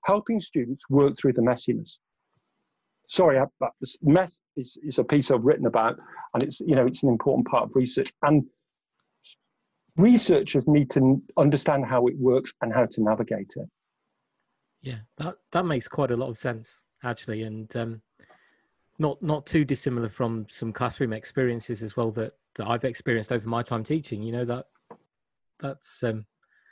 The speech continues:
Speaker 2: on reflection, it's that turning the, the mirror back, like you just said. I, I'm thinking as you're talking, it's great. Um,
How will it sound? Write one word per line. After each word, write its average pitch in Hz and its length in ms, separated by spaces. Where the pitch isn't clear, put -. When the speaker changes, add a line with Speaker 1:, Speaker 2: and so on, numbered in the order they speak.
Speaker 2:
on 139 100
reflection, 135 500
it's 117 120
that 131 180
turning 120 320
the, 113 280
the 117 60
mirror 120 240
back, 110 360
like 117 140
you 110 100
just 113 220
said. 113 260
I, 113 220
I'm 113 280
thinking 127 300
as 117 140
you're 120 80
talking, 117 400
it's 110 100
great. 117 220
Um, 214 340